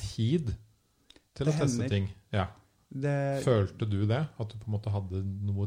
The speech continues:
Speaker 1: tid til å teste det?
Speaker 2: Ja.
Speaker 1: At det ikke var urgent, at du måtte,
Speaker 2: Mm.
Speaker 1: måtte
Speaker 2: Det
Speaker 1: ta cellegift?
Speaker 2: Det morsomme var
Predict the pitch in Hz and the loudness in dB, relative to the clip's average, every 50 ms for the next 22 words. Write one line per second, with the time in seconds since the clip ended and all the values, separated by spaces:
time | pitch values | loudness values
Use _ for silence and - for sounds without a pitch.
0 | 107 - - - - 101 95 101 104 104 104 - 104 92 98 101 - 107 107 - | -4 -4 -8 -6 -4 -2 -2 0 -2 -2 -2 -4 -4 -4 -4 -4 -4 -6 -6 -6
1 | - - 110 123 - - - - 127 127 127 127 104 - 110 104 104 98 95 - | -4 -4 -4 -4 -4 -8 -10 -8 -4 -4 -2 -2 -2 -2 -2 0 2 2 0 0
2 | - 110 98 92 92 90 87 90 104 113 120 110 - - - 175 110 104 - 107 | 0 0 0 2 2 0 0 0 0 0 0 -2 -6 -10 -8 -6 -6 -4 -4 -4
3 | 101 95 104 - - 95 92 92 92 92 95 92 92 95 104 104 - - - 131 | -4 -4 -4 -6 -4 -2 -2 -2 -2 -2 -2 -2 -2 -2 -4 -6 -10 -10 -4 -2
4 | 131 123 113 110 113 110 - - - - - _ _ _ _ _ _ _ _ _ | -2 0 0 -2 -4 -6 -10 -16 -20 -20 -20 _ _ _ _ _ _ _ _ _
5 | _ _ _ _ 113 110 123 131 120 104 98 95 - 110 98 90 98 113 110 - | _ _ _ _ -4 -2 0 0 0 0 0 0 2 2 2 2 2 0 -2 -4
6 | - - - - - - _ _ _ _ _ - - - _ _ _ _ _ - | -12 -18 -18 -20 -20 -20 _ _ _ _ _ -20 -20 -20 _ _ _ _ _ -2
7 | 139 151 143 147 - 131 135 127 | 0 0 0 0 0 0 2 2